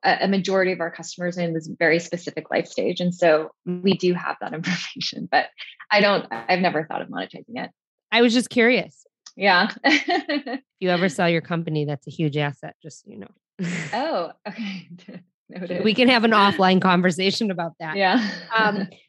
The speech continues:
Speaker 1: <laughs>
Speaker 2: and then the last thing I wanna, I ask you before I ask you my last question is I would love for
Speaker 1: Yeah.
Speaker 2: you to talk about, um, or I, I don't even know if this is something that you do, but, like, do you do partnerships in order for, in order to grow? I mean,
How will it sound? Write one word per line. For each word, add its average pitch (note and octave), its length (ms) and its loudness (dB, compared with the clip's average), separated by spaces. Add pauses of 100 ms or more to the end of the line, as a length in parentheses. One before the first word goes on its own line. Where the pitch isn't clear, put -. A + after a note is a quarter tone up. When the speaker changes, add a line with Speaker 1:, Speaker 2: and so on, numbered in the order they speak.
Speaker 1:
<laughs> - 320 -18
Speaker 2:
and C#4 100 2
then C#4+ 260 2
the C#4+ 100 4
last D4+ 280 2
thing G#4+ 140 2
I F#4+ 100 2
wanna, C#4+ 180 2
I A3 260 0
ask A3 300 -2
you G#3+ 60 -12
before G3 220 -4
I F#3 80 0
ask F3 260 -2
you G3+ 80 -8
my F3+ 140 0
last E3+ 280 -2
question F3+ 360 -4
is F3+ 140 -4
I A3 120 -2
would A3+ 160 -4
love B3+ 240 0
for A3+ 80 0
Speaker 1:
Yeah. - 120 2
Speaker 2:
you F#4+ 100 2
to D#4+ 60 -2
talk G#3+ 300 0
about, G3+ 320 0 (340)
um, F#3 300 0 (140)
or G#3 220 0
I, G#3 200 0 (140)
I G3+ 100 -2
don't G3+ 160 2
even F#3 160 -2
know F3+ 120 0
if F3 120 -6
this E3+ 180 -14
is E3 240 -14 (400)
something F3+ 320 0
that F#3 80 2
you G3 120 0
do, A#3 180 4
but, F3 160 -4
like, G3 240 -2 (540)
do B3 100 -2
you F#4+ 220 6
do C4+ 260 0
partnerships C4 800 -4
in G#3+ 120 -4
order G#3 240 0
for, A3 300 0
in G#3 160 -6
order G#3 200 -2
to G3+ 100 -2
grow? G3 420 0
I A3+ 60 -4
mean, A#3+ 220 -2